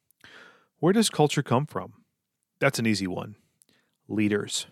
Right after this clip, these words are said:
Leaders are the ones that create, perpetuate, or change a culture. Which leaders? Well, that's entirely up to you. Most leaders see themselves as actors, working within the confines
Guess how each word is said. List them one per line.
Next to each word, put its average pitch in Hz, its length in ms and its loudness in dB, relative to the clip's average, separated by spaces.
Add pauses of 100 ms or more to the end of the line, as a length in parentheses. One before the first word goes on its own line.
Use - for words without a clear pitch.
(1200)
Leaders 156 360 4
are 143 120 2
the 156 80 4
ones 135 300 2
that 135 160 -2
create, 107 560 -2 (160)
perpetuate, 104 800 -4 (180)
or 156 120 0
change 95 520 -6 (120)
a - 80 0
culture. - 460 -4 (1080)
Which 123 260 2
leaders? 202 420 0 (360)
Well, 156 300 0 (100)
that's 127 200 -6
entirely 117 440 2
up 120 140 2
to 92 100 -4
you. 120 300 -2 (1040)
Most 170 280 4
leaders 127 400 4 (120)
see - 160 4
themselves 123 520 4
as 110 160 -2 (100)
actors, 113 540 -2 (320)
working 147 340 0
within 123 320 -2
the 131 80 -4
confines 104 920 -6